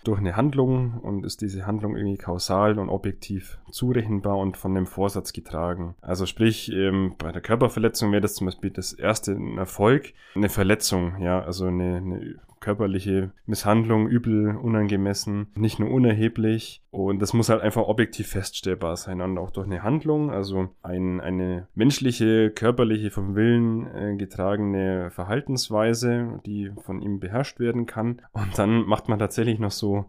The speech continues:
die Kausalitätsfrage auf in Zweifelsfällen. Also du prüfst halt erstmal, wäre ohne diese Handlung überhaupt der Erfolg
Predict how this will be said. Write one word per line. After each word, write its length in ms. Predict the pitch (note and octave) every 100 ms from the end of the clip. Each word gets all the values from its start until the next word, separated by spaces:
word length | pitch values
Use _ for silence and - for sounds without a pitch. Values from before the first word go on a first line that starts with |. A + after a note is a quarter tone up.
| -
die 60 | G2+
Kausalitätsfrage 1200 | G#2+ G#2 G#2 G2 - B2 B2 - D#2 F#2 F#2+ -
auf 300 | G2 A2+ -
in 380 | G2 F#2+ G2 F#2+ _
Zweifelsfällen. 880 | - F#2 G2+ - G#2+ - G2 G2 G2+
Also 340 | E2+ F#2 F2+ F2+ _ -
du 420 | G2 F#2 F#2+ G2
prüfst 320 | G#2+ A2 -
halt 160 | G2 F#2
erstmal, 640 | F2 F#2+ - F#2+ F#2+ G#2 - - A#2+ - -
wäre 420 | F#2+ G#2 A2+ A#2
ohne 520 | B2+ C3 C#3 B2+ A#2+
diese 720 | G#2+ A2+ A#2 G#2 G#2+ G#2 D#2
Handlung 420 | A2 A#2+ G#2+ G#2 A2
überhaupt 640 | G2+ F#2 F#2+ - - -
der 80 | E2+
Erfolg 460 | - G2 G2+ G2+